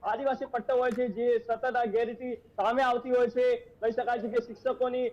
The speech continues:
ઘટ પણ આવા જે કહી શકાય છે કે અંતરિયાળ વિસ્તારોના અંદર જોવા મળતી હોય છે.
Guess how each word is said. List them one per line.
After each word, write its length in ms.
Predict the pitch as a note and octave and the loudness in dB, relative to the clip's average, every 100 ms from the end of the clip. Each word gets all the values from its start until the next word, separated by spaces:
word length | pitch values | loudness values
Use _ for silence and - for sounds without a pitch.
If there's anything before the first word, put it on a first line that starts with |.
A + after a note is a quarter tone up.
| - E3+ | -6 -2
ઘટ 180 | A3 A#3 | 0 0
પણ 180 | C4 | 0
આવા 240 | A#3 A3+ B3+ | 0 0 0
જે 340 | B3 A3+ A3 | 2 4 4
કહી 160 | - A3+ | 2 -2
શકાય 240 | A#3+ A#3+ | 0 -2
છે 80 | A3 | -2
કે 100 | B3 | -2
અંતરિયાળ 440 | A3 A3 A#3 B3 | 0 0 0 0
વિસ્તારોના 520 | A3 G#3+ B3 B3 B3 B3 | -2 -4 -4 -2 -2 -2
અંદર 160 | A3+ | -2
જોવા 280 | F#3+ G#3 A#3+ | -2 0 0
મળતી 240 | A#3+ A#3 | -2 -2
હોય 160 | B3 A#3 | 0 2
છે. 240 | A3+ F#3+ | 0 -2